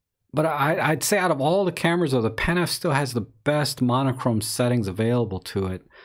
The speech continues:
uh, because you have the, uh, on the Pen F, oh, I powered it down.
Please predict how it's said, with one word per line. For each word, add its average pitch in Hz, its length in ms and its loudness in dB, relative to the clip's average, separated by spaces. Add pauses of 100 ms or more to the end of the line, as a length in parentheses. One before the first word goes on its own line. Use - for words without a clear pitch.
(340)
uh, 101 360 -2
because 107 420 -2
you 113 120 0
have 117 580 -2 (1500)
the, 104 360 -2
uh, 95 340 -4 (1120)
on 120 140 2
the 110 60 -2
Pen - 280 -6
F, 135 340 -2 (2250)
oh, 113 180 -12
I - 60 -16
powered 92 360 -10
it 85 120 -16
down. 90 300 -10